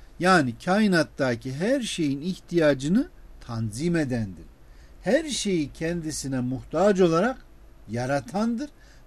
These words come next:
ve yaratıcı olarak da onların ihtiyacını ne yapar? Karşılar. Burada öyle insanlar çıkmıştır ki mesela bir Firavun, bir Karun, bir Haman, yani güç verilmesi,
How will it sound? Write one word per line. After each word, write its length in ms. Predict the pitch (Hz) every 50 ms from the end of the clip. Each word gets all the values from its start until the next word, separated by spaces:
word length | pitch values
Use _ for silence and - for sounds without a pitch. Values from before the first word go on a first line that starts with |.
| - 127
ve 60 | 127
yaratıcı 640 | 123 131 139 147 156 160 160 - 175 165 165 220 233
olarak 520 | 185 165 147 139 131 127 120 113 - -
da 60 | 131 -
onların 480 | - 160 165 160 147 131 120 113 110 135
ihtiyacını 680 | 156 143 - - 143 135 127 120 107 113 113 117 127 156
ne 60 | 180
yapar? 400 | 180 160 147 - - 202 226 220 - - - - - - -
Karşılar. 580 | - 127 120 113 101 - - 101 98 95 90 - - - - - - - - - - - - - -
Burada 420 | 240 269 233 185 180 208 185 180 - - - - - - - - - - - -
öyle 420 | 214 240 247 226 208 175 156 - - - -
insanlar 640 | 160 160 170 156 - 170 156 151 147 147 139 135 -
çıkmıştır 600 | - - 147 - - 143 147 139 - - - 190 165
ki 180 | - - 143
mesela 500 | 135 139 139 - - 127 131 127 120 117
bir 140 | 123 135 131
Firavun, 640 | 117 - - 123 131 131 127 123 127 123 123 117
bir 160 | 120 127 123 120
Karun, 600 | - - - 131 123 123 123 123 127 123 120 113
bir 140 | 123 127 123
Haman, 540 | 113 104 123 123 123 120 123 120 120 113 113 - - - - - - - -
yani 260 | 131 127 127 127 127 120
güç 400 | 110 110 135 139 - - - 113
verilmesi, 640 | 117 110 104 101 98 92 92 92 - - -